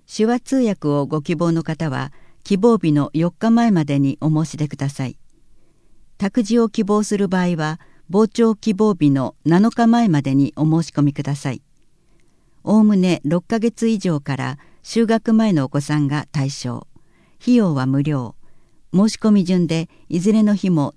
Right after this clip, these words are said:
定員は四名です。ぜひ傍聴にお越しください。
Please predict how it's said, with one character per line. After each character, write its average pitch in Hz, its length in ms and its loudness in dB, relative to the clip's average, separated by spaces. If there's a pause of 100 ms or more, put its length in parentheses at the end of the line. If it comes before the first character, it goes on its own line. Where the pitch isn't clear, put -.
定 196 140 2
員 185 320 4
は 175 200 0
四 180 240 2
名 127 160 -2
で 123 160 -8
す。 - 220 -16 (760)
ぜ 226 180 2
ひ 156 300 -6
傍 165 160 0
聴 165 200 0
に 147 120 4
お 143 40 0
越 151 160 -6
し - 80 -10
く 139 100 -10
だ 139 120 -6
さ 127 180 -10
い。 - 100 -14